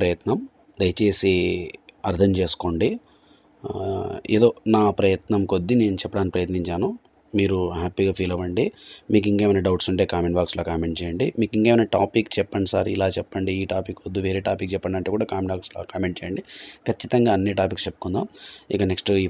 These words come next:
ఫ్రేజెస్, క్లాసెస్ గురించి ఇంకా క్లియర్గా చెప్పుకుందాం. మీరేం టెన్షన్ పడొద్దండి. వీడియో ఒకటికి రెండు సార్లు వినండి. ఎక్కడెక్కడ మీకు డౌట్ ఉందో అక్కడ మళ్ళీ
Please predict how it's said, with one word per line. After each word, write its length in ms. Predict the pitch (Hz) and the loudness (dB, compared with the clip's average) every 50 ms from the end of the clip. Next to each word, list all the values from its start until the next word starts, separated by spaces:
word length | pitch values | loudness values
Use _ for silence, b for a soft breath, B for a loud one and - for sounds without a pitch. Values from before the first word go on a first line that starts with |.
| - - | 0 0
ఫ్రేజెస్, 400 | 95 101 101 101 110 107 - - | 2 2 2 2 2 0 0 0
క్లాసెస్ 300 | - 101 95 90 87 - 98 | 0 2 2 2 0 -2 -2
గురించి 220 | 92 92 90 92 90 | -2 -2 -2 -2 -2
ఇంకా 140 | 95 92 - 92 | -2 -2 -2 -2
క్లియర్గా 300 | 92 92 90 101 98 90 | -2 -2 -2 -2 -2 -4
చెప్పుకుందాం. 400 | 90 - - - - 101 107 101 233 B B B B B B B B - | -4 -6 -8 -8 -6 -4 -4 -4 -4 B B B B B B B B 0
మీరేం 260 | 98 98 98 104 107 98 98 | 4 4 6 4 4 2 2
టెన్షన్ 260 | 98 90 98 98 95 95 | 0 0 0 0 0 0
పడొద్దండి. 460 | 87 82 82 90 87 85 87 120 180 226 b b b b b _ - - | 0 0 -2 -4 -4 -2 0 -2 -2 -2 b b b b b _ -16 -8
వీడియో 360 | 92 92 95 98 120 123 120 110 92 90 - - | -4 -2 0 2 4 4 4 4 4 2 0 0
ఒకటికి 260 | 101 107 98 117 113 | 0 0 2 2 2
రెండు 220 | 107 104 101 101 | 2 2 2 2
సార్లు 300 | 98 - - 95 95 101 95 92 | 0 -2 -2 0 0 2 2 2
వినండి. 320 | 92 90 90 87 85 120 220 208 - 104 | 0 0 0 0 0 -2 -2 -2 -4 -4
ఎక్కడెక్కడ 380 | 104 - 110 110 107 - 113 107 107 | -4 0 0 0 0 2 2 2 4
మీకు 100 | 107 98 92 | 2 2 2
డౌట్ 180 | 98 98 98 107 | 2 2 2 0
ఉందో 120 | 101 117 135 131 | 0 2 2 2
అక్కడ 140 | 123 - 104 | 2 0 0
మళ్ళీ 260 | 98 98 101 101 104 | 0 0 2 2 4